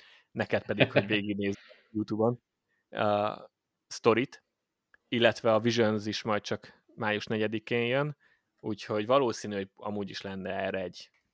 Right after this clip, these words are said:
Speaker 1: alkalmas adásunk, hogy akkor a Mandalori harmadik évadáról, mint egészéről beszéljünk, mert amúgy arra, azzal kapcsolatban van,
Speaker 2: Az
Speaker 1: ö, minden.
Speaker 2: Igen. És a-,
Speaker 1: És
Speaker 2: amúgy is azt még át kell,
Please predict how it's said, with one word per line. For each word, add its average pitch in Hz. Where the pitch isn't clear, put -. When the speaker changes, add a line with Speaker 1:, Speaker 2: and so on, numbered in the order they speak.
Speaker 1:
alkalmas 101
adásunk, 107
hogy 107
akkor 104
a 107
Mandalori 117
harmadik 113
évadáról, 101
mint 101
egészéről 98
beszéljünk, 95
mert -
amúgy 101
arra, 113
azzal 113
kapcsolatban 101
van, 101
Speaker 2:
Az 107
Speaker 1:
ö, 113
minden. 110
Speaker 2:
Igen. 135
És -
a-, 131
Speaker 1:
És 135
Speaker 2:
amúgy 131
is 104
azt 104
még 104
át 101
kell, 87